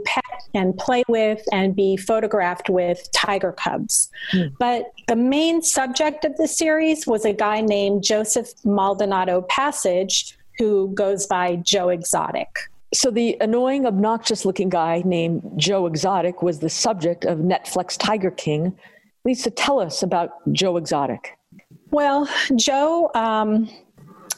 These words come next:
Speaker 1: is somebody who for almost two decades ran a roadside zoo in Oklahoma that was called G W Exotics.
Speaker 2: Mm.
Speaker 1: He opened the zoo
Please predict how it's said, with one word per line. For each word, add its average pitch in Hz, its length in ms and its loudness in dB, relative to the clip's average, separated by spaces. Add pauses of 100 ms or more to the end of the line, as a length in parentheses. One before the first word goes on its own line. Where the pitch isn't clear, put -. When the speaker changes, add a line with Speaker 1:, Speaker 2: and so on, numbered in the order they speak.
Speaker 1:
is 220 560 2 (220)
somebody 240 480 2
who 226 360 2
for 208 460 0
almost 277 560 0
two 277 280 2
decades 208 1000 -2 (420)
ran 214 480 2
a 196 100 0
roadside 208 640 0
zoo 202 400 2
in 190 200 -2
Oklahoma 190 760 -2 (140)
that 196 160 -2
was 196 180 0
called 190 320 -2
G 202 300 0
W 196 340 2
Exotics. 202 840 -2 (100)
Speaker 2:
Mm. 160 140 -2 (500)
Speaker 1:
He 247 480 2
opened 277 480 0
the 285 140 0
zoo 220 500 2